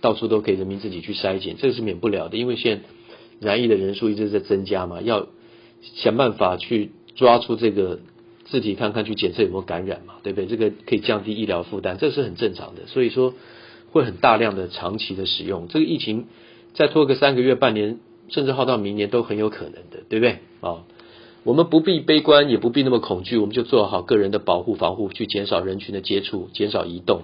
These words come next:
就，我们就做这样嘛，对不对？那剩下没有必要那么恐慌，日子还是要过。只是希望真的大家都平安，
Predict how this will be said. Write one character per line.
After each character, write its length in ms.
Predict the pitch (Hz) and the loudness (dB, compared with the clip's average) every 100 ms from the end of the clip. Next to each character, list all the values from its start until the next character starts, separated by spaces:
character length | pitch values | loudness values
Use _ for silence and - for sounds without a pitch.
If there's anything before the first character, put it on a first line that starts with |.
| - | -8
就， 80 | - | -14
我 60 | - | -12
们 80 | 95 | -8
就 100 | 110 | -4
做 160 | 110 | -4
这 100 | 98 | -2
样 100 | 117 | -2
嘛， 120 | 85 - | -4 -10
对 100 | 104 | -4
不 60 | 104 | -4
对？ 100 | 98 | -4
那 140 | 120 | -6
剩 220 | 104 - 113 | -6 -4 -2
下 160 | 117 | -2
没 140 | 92 110 | -2 -4
有 80 | 95 | -4
必 120 | 113 | -2
要 120 | 104 | -2
那 60 | 104 | -2
么 100 | 95 | -6
恐 220 | - 80 | -10 -12
慌， 200 | - 95 120 | -2 -2 -2
日 140 | 113 | -6
子 80 | 92 | -4
还 80 | 95 | -2
是 100 | - | 0
要 100 | 95 | 0
过。 300 | - 95 - - - - - - - - | 2 0 -2 -18 -20 -20 -20 -20 -20 -8
只 160 | 120 | -4
是 80 | 143 | -2
希 180 | 131 143 | 2 6
望 160 | 131 | 6
真 220 | 117 123 123 | 6 2 4
的 160 | 110 | 2
大 160 | 98 110 | 4 2
家 160 | 107 | 2
都 100 | 107 | 0
平 300 | 104 - 87 | -2 -2 -10
安， 320 | - 104 104 | -4 -2 -2